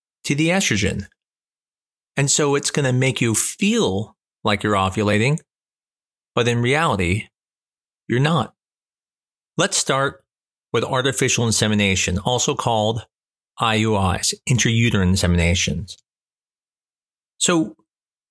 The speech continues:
the common time I get patients worried about the follicles ovulating is not just the symptoms, but sometimes what they see on the ultrasound.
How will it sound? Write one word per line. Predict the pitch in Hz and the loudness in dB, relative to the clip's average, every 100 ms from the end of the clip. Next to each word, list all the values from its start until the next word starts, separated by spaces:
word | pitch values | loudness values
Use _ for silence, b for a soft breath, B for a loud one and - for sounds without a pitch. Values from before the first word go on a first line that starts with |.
| _ _ _ _ _ _ | _ _ _ _ _ _
the | 147 | -2
common | 143 - 208 277 214 | -2 -2 -2 0 -2
time | - 131 123 117 110 - | 0 2 2 2 -2 -4
I | 131 120 | -2 0
get | 127 - _ | 0 -2 _
patients | 131 117 110 - | 0 2 0 -2
worried | 127 123 110 95 95 - _ _ _ _ - | 0 0 2 0 -2 -8 _ _ _ _ -6
about | 113 104 | -2 -2
the | - | -2
follicles | - 165 170 - - 98 - - - | -2 0 0 0 0 2 0 -4 -4
ovulating | 135 143 117 98 - 101 104 _ _ _ _ _ _ _ _ _ _ _ - | -2 2 2 2 2 2 0 _ _ _ _ _ _ _ _ _ _ _ -4
is | 131 | -2
not | 156 180 | -2 0
just | 160 - | -2 0
the | 104 | 0
symptoms, | - - 190 - 92 98 - - | 0 0 0 0 0 0 -4 -6
but | 139 | -2
sometimes | - 147 147 127 117 - | 0 0 0 0 0 -2
what | 110 | -2
they | 110 | 0
see | - - 98 | 0 0 2
on | |
the | 98 | 2
ultrasound. | 98 123 113 - 90 - | 2 0 0 0 0 -4